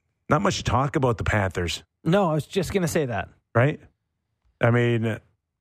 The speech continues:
Speaker 1: is it a foregone conclusion they're gonna make the playoffs?
Speaker 2: No, definitely not.
Speaker 1: Really?
Speaker 2: No. I mean, the, their goaltending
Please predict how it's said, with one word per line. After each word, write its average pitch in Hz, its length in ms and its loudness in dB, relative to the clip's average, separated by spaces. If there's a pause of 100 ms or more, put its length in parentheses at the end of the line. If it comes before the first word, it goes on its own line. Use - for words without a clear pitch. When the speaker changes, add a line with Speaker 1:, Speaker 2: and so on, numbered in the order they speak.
(160)
Speaker 1:
is 110 160 4
it 113 100 4
a 110 80 4
foregone 123 440 2
conclusion 123 760 0
they're 117 640 0 (460)
gonna 123 140 2
make 117 180 2
the - 60 -2
playoffs? 127 400 0 (640)
Speaker 2:
No, 127 360 0 (140)
definitely 165 300 0
not. 104 260 -6 (160)
Speaker 1:
Really? 123 480 2 (180)
Speaker 2:
No. 220 600 0 (360)
I 175 120 2
mean, 208 300 0 (500)
the, 160 100 -2
their 180 260 2
goaltending 220 640 0